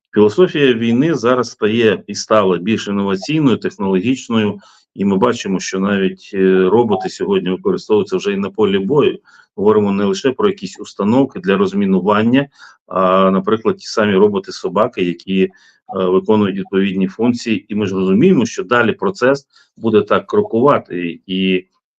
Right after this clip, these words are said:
якщо ми говоримо, власне, про безпілотники, то сьогодні це один з основних елементів, е, на полі бою. Тому що це і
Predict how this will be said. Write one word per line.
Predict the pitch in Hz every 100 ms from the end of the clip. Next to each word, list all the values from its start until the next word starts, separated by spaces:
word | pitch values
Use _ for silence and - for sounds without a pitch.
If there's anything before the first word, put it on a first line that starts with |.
| -
якщо | 92 - 143
ми | 127
говоримо, | 120 120 107
власне, | 113 110 95
про | - 104
безпілотники, | 98 95 - 104 123 123 127 165 170 _ _ _ _ _ -
то | 104 107 107 104 95
сьогодні | - - 107 113 131 120 117
це | - - - 110 113
один | 101 104 113 107
з |
основних | 107 - 107 127 - 110
елементів, | 101 101 107 139 135
е, | - _ _ - - 98 98
на | 98 98
полі | 110 101
бою. | 92 90 78 - _ _ _
Тому | 104 113
що | - - -
це | - 120 117 113 - _ - -
і | 113 107